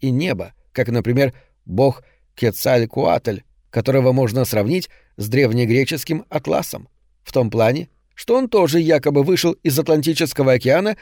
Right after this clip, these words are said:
чтобы держать мир на своих плечах. И это не только в религиях, но и в легендах. Например,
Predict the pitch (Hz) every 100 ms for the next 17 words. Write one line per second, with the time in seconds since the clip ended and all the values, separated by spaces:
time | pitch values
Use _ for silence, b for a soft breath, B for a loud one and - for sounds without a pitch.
0 | B - 175 151 139 135 123 135 120 160
1 | 190 180 156 135 135 - 131 - - -
2 | _ _ _ _ _ - 107 131 - 165
3 | 160 165 127 208 - 208 151 131 120 98
4 | 104 98 _ _ _ _ - 101 123 123
5 | 120 120 160 160 95 - - _ _ _
6 | _ 110 127 135 143 214